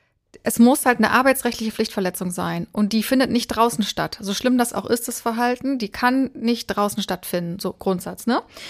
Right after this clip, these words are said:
Und, ähm, wenn du Pflichten begründest, also du kannst noch nicht mal als Arbeitgeber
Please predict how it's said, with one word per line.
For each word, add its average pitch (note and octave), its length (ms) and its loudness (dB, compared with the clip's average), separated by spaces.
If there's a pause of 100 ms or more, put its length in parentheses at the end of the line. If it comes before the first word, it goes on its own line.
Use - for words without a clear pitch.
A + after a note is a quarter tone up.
(300)
Und, A3+ 420 6
ähm, A3 520 4 (800)
wenn A3 280 6
du A#3 300 4
Pflichten C4+ 500 2
begründest, B3 640 2
also G#3+ 100 0
du A3+ 80 0
kannst C#4+ 460 0
noch A3 100 4
nicht A3 220 4
mal G#3 140 4
als G3 120 -4
Arbeitgeber G#3+ 800 0